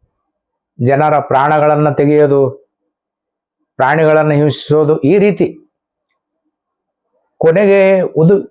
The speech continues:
ಇದು ಉತ್ತುಂಗಕ್ಕೆ ಇರ್ತದೆ, ಅತೀರೇಕಕ್ಕೆ ಇರ್ತದೆ. ಪೂರ್ತಿ ಆ ಯುಗ ಮುಗಿತಾ ಬಂದಾಗ ಪ್ರಳಯ ಆಗ್ತದೆ. ಆ ಪ್ರಳಯವನ್ನು ಮಹಾದೇವ, ಆ ಶಿವ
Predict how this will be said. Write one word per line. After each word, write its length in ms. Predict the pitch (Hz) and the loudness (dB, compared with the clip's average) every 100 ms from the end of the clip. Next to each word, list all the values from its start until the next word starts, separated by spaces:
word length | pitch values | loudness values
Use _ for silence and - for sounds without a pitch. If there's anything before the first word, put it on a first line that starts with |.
| - | -4
ಇದು 200 | 165 196 | 0 2
ಉತ್ತುಂಗಕ್ಕೆ 840 | 160 151 _ - 214 220 220 214 | 0 -4 _ -4 0 0 0 0
ಇರ್ತದೆ, 360 | 220 190 190 135 | 0 0 0 -2
ಅತೀರೇಕಕ್ಕೆ 1120 | - 131 135 190 220 233 226 214 208 190 196 | -2 -6 -2 0 2 2 2 0 0 -2 0
ಇರ್ತದೆ. 360 | 185 170 147 120 - _ _ _ _ _ _ _ _ _ _ _ _ _ _ - | -2 0 -2 -2 -6 _ _ _ _ _ _ _ _ _ _ _ _ _ _ -2
ಪೂರ್ತಿ 400 | 202 226 214 226 | 0 0 0 -4
ಆ 300 | - 147 170 | -2 0 2
ಯುಗ 260 | 170 185 208 175 - _ _ _ _ - | 2 2 2 0 -6 _ _ _ _ -6
ಮುಗಿತಾ 480 | 151 160 190 190 175 | -2 0 0 0 -2
ಬಂದಾಗ 500 | 160 156 156 170 170 139 139 - _ _ _ _ _ _ _ _ _ _ _ _ _ _ _ - | 0 0 0 0 0 -2 -4 -10 _ _ _ _ _ _ _ _ _ _ _ _ _ _ _ -2
ಪ್ರಳಯ 260 | 165 170 160 | 2 4 4
ಆಗ್ತದೆ. 500 | 151 123 - 113 101 - _ _ _ _ _ _ _ _ - | 2 0 -2 -2 -4 -8 _ _ _ _ _ _ _ _ -2
ಆ 140 | 147 | -2
ಪ್ರಳಯವನ್ನು 720 | 147 143 156 175 180 185 190 | -2 0 2 2 2 0 0
ಮಹಾದೇವ, 600 | 151 135 160 165 165 156 | 0 0 0 2 2 2
ಆ 360 | 151 - 135 143 | 0 -4 -2 -2
ಶಿವ 240 | - 156 | 0 0